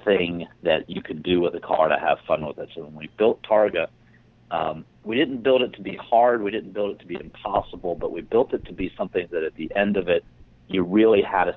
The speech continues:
sense of achievement, that, that you had gone through this, this challenge, you accepted this challenge, and, uh,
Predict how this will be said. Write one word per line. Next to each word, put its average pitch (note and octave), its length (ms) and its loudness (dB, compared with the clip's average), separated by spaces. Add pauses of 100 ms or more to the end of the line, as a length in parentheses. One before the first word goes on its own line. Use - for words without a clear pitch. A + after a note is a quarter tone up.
sense E2+ 220 -10
of D#2 100 -14
achievement, D2+ 560 -12
that, D2+ 200 -8
that E2 200 -4
you D#2 100 -6
had F2+ 180 -4
gone F2+ 320 2
through F2 440 -2 (360)
this, F2+ 200 0 (360)
this E2 240 -4 (200)
challenge, E2+ 600 0
you E2 160 -8
accepted F2+ 440 -6
this F2 100 -6 (100)
challenge, D#2 580 -4
and, D#2+ 280 -4 (600)
uh, D#2+ 400 -6